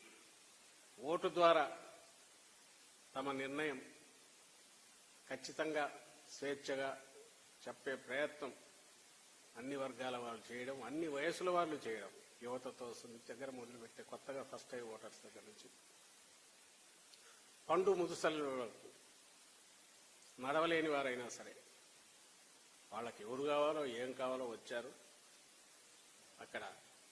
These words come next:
స్వేచ్ఛగా వేసి వెళ్ళారు. అది బాగా అందరం ఆనందించదగ్గ విషయం, స్వాగతించదగ్గ విషయం. పోతే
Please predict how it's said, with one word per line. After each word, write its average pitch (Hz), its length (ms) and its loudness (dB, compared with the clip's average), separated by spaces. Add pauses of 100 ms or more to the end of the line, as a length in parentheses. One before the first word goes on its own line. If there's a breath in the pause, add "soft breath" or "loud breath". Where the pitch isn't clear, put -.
(760)
స్వేచ్ఛగా 131 480 -2
వేసి 113 340 -4
వెళ్ళారు. 98 340 -14 (320)
అది 127 120 -6
బాగా 120 300 -2
అందరం 131 400 -2 (360)
ఆనందించదగ్గ 117 640 -6
విషయం, 113 380 -8 (800)
స్వాగతించదగ్గ 110 720 -6
విషయం. - 360 -16 (3750)
పోతే 170 560 0